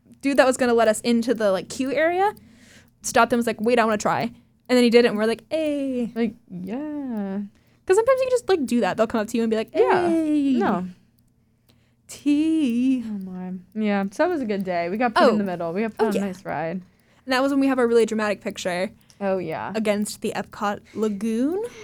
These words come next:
Speaker 1: Lake?
Speaker 2: Yeah, lake.
Speaker 1: Did they call it a lagoon or lake?
Speaker 2: Lake, I think.
Speaker 1: World Showcase.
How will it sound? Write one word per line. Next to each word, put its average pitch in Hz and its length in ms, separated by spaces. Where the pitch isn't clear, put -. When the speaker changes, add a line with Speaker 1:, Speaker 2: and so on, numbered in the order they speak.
Speaker 1:
Lake? 311 280
Speaker 2:
Yeah, 277 280
lake. 190 600
Speaker 1:
Did 254 100
they - 60
call 440 100
it 466 140
a - 40
lagoon 320 280
or 254 100
lake? - 280
Speaker 2:
Lake, 220 400
I 202 100
think. 208 360
Speaker 1:
World 269 220
Showcase. 254 680